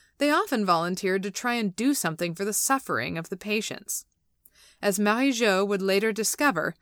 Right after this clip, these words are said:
sometimes nothing was possible, but one had to try anyway.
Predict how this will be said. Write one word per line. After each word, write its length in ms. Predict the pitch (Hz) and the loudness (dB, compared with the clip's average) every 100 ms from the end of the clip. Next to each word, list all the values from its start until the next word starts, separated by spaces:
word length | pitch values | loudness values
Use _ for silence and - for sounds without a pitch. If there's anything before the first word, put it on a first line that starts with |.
| _ _ _ _ _ | _ _ _ _ _
sometimes 560 | - 330 339 269 208 202 | 0 2 4 4 4 2
nothing 460 | 208 233 214 170 160 | 4 4 2 0 -2
was 160 | 160 | -8
possible, 640 | - 190 180 170 135 147 - _ _ _ _ | 2 4 4 0 -6 -8 -10 _ _ _ _
but 180 | - 226 | -4 4
one 220 | 254 247 | 4 4
had 200 | 233 240 | 0 -2
to 100 | 214 | -4
try 600 | - - 247 165 160 170 - | -6 0 4 4 2 -4 -2
anyway. 600 | 185 185 151 143 143 151 | -2 -2 -2 -6 -6 -8